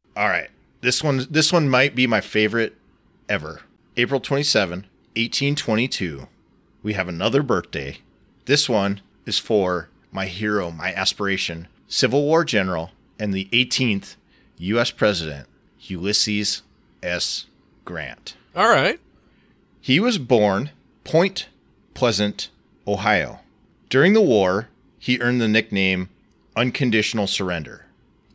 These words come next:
Speaker 1: He did not, when people wanted to surrender and they're like, "Hey,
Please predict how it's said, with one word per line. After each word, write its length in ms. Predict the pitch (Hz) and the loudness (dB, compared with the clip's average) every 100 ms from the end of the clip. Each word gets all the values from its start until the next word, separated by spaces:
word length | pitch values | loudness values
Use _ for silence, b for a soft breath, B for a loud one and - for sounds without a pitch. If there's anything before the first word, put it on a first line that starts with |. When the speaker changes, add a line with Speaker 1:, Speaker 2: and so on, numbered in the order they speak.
| _ _ _ | _ _ _
Speaker 1:
He 160 | - 120 | -4 0
did 160 | 110 107 | 0 2
not, 340 | 104 110 120 _ _ _ _ _ _ _ | 2 2 -2 _ _ _ _ _ _ _
when 200 | 110 110 | -4 -4
people 300 | 95 117 104 | -2 -6 -2
wanted 180 | 110 107 95 | 0 0 -2
to 40 | |
surrender 420 | - 107 104 107 | -2 0 2 0
and 200 | 107 98 | 0 -4
they're 100 | 95 | -4
like, 200 | 87 80 | -4 -6
"Hey, 340 | - 120 98 | -2 2 2